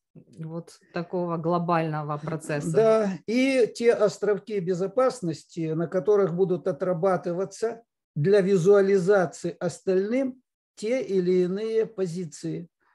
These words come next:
Speaker 2: Потому что натурно делать глобальный эксперимент – это может быть всего лишь одна попытка, а на первых порах она удачной не бывает. А при коэффициенте полезного действия меньше трёх процентов это самоубийство.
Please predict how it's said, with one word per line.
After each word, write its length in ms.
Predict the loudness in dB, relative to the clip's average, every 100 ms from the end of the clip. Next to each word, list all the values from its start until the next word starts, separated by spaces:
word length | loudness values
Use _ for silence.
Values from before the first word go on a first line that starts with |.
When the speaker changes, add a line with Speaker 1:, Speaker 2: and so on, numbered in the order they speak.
| _ -10
Speaker 2:
Потому 300 | -4 0 0
что 180 | 0 0
натурно 560 | 2 2 2 4 4
делать 360 | 4 4 2 0
глобальный 560 | 0 0 2 0 0 -4
эксперимент – 640 | -6 -4 -4 -4 -8 -10
это 160 | -8 -4
может 260 | -2 -2
быть 160 | -4 -4
всего 240 | -2 2
лишь 180 | 2 0
одна 240 | -2 -4 -4
попытка, 720 | -6 -8 -14 -10 -6 -2 0
а 40 |
на 120 | 0
первых 340 | 0 2 0 0
порах 340 | 0 0 -2
она 200 | -4 -4
удачной 400 | -2 -4 -4 -4
не 100 | -2
бывает. 380 | -2 -2 -4 -6 -10
А 80 | -10
при 220 | -8 -8
коэффициенте 520 | -8 -8 -4 -4 -4
полезного 440 | -2 0 0 0 0
действия 340 | -2 -4 -4
меньше 260 | -4 -4 -8
трёх 200 | -8 -6
процентов 540 | -4 0 -2 -2 -8
это 120 | -8
самоубийство. 760 | -8 -4 -2 -4 -8 -14 -20